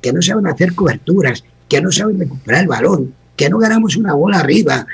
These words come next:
que no ganamos una segunda bola. Entonces dicen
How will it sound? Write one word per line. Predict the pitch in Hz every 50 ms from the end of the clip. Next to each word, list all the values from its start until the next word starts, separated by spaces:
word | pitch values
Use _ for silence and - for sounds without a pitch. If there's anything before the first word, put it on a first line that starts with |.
| - - _
que | - -
no | 180 214
ganamos | 208 208 196 214 226 214 190 151
una | 202 220 170
segunda | - 156 156 190 196 165 139
bola. | 135 170 226 - 147 135
Entonces | 135 - 170 185 170 196 190
dicen | 175 190 - 175 156 127 -